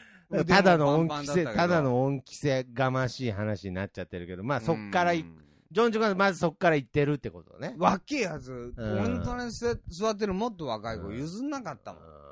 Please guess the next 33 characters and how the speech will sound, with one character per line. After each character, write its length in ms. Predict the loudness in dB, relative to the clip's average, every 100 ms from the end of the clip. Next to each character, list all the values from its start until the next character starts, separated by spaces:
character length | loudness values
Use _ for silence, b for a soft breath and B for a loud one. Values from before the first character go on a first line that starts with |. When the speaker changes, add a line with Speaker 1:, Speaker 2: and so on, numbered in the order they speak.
| -20 -20 -8
Speaker 1:
だ 80 | -6
か 60 | -2
ら 40 |
恥 140 | -4 -2
ず 60 |
か 140 | -4 -4
し 260 | -6 -8
さ 240 | -6 -4 -2
も 140 | -2
あ 100 | -2
る 80 | -4
と 80 | -10
思 160 | -8
う 40 | -10
ん 20 |
だ 100 | -12
け 60 | -14
ど 60 |
ね。 60 | -12
Speaker 2:
は 60 |
い 20 | -12
は 140 | -14
い 40 |
は 60 | -16
い。 40 | -20 -20 -20 -18
ま 80 | -16
あ 60 | -14
ね、 40 |
Speaker 1:
う 280 | -14 -14 -12
ん。 20 |
Speaker 2:
だ 120 | -10
か 100 | -10
ら、 100 | -12